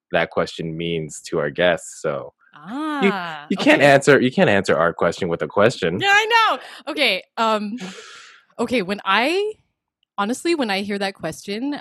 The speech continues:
Speaker 2: I wanna think of making it in the present tense.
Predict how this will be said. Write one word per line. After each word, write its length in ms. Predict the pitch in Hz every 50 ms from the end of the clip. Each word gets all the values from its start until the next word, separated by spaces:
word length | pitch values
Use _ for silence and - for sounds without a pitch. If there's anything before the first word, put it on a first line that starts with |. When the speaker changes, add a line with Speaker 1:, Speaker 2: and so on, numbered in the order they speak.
| - -
Speaker 2:
I 100 | 170 165
wanna 300 | 165 170 165 170 170 165
think 280 | - - 170 165 -
of 280 | 170 160 160 156 - _ _ _ _ _ _ _ _ _ _ _ _ _ _ _ _
making 600 | - 165 170 175 165 165 175 - - 175 165 165
it 360 | - - - 151 147 143 - - _ _ _
in 200 | - 160 156 151
the 80 | 151
present 440 | 143 - - 151 147 143 147 147 -
tense. 600 | - - - - - _ _ _ - - - _